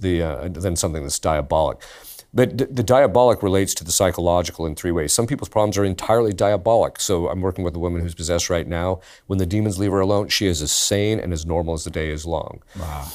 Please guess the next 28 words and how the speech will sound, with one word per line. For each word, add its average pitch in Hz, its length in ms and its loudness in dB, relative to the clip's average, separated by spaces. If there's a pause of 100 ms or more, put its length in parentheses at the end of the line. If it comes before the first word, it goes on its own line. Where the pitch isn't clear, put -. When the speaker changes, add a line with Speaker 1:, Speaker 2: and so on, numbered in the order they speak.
(260)
Speaker 1:
But 107 160 2
then, 131 360 6 (260)
um, 101 400 6
there 104 220 4
is 98 480 4
people 104 380 0
whose 92 180 0
problems 92 360 2
are 82 120 2
entirely 85 500 0
psychological, 85 880 0
or 107 160 0
they - 160 -2
can 110 140 -2
also 107 200 2
be 87 120 -2
psychiatric. 76 880 -2
So 85 160 -2
people 85 240 -6
can 85 120 -4
be 76 180 -2
hearing 80 340 -2
voices 82 440 -2
and 73 100 -8
things 78 180 -6
like 76 180 -4
that. 80 300 -2
For, 76 420 -6